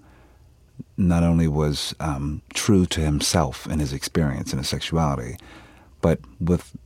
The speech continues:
limitless possibilities of what he could do, what he could be. He didn't marginalize himself. And so I must have downloaded that information in some way, shape, or form, and that's sort of helped me live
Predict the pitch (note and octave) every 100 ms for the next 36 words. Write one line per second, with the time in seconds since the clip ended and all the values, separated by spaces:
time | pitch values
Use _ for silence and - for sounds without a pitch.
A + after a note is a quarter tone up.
0 | - - - - D#2+ F#2 G#2+ A2+ - E2+
1 | D#2 - - F2 E2+ D#2 D2+ A#1 B1+ C#2
2 | C#2+ C#2+ D#2 - - - B1 A1+ C#2 D#2
3 | - - - A#1+ A#1+ - - - - -
4 | - G2+ F2 D#2+ D#2 D#2+ D2 C2 - C#2+
5 | C2+ - - - - - _ - - -
6 | D#2+ D#2+ D#2+ D2+ - - _ - _ _
7 | _ _ - F#2+ G2 A2+ A#2+ F#2+ E2 E2+
8 | F2 D#2+ D2+ C#2+ D2 C#2+ C#2 D2 D2 D2
9 | C2+ B1+ C#2 D2 C#2+ C2+ C2 - - C#2+
10 | C2+ C2+ C2 C#2+ - - - C#2+ - -
11 | - D2 D2 D#2 D2+ D2+ C#2+ C#2+ C#2